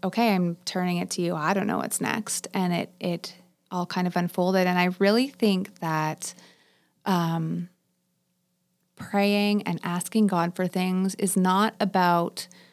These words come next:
getting the thing that you ask for as much as it is about, um, becoming more in tune with God's will for you,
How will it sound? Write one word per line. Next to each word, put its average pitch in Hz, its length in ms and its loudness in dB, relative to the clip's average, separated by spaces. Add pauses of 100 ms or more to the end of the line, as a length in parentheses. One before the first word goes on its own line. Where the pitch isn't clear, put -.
(640)
getting 196 300 4
the 220 120 6
thing 185 260 0
that 180 140 -2
you - 180 -2
ask 160 340 -2
for 226 320 4
as 185 300 2
much 180 340 2
as 185 220 2
it 175 100 0
is 175 320 0
about, 175 680 0 (540)
um, 170 440 -6 (120)
becoming 202 380 4
more 233 180 6
in 220 120 6
tune 180 440 0
with 180 160 -4
God's 165 280 -2
will - 200 -4
for - 160 -10
you, - 380 -6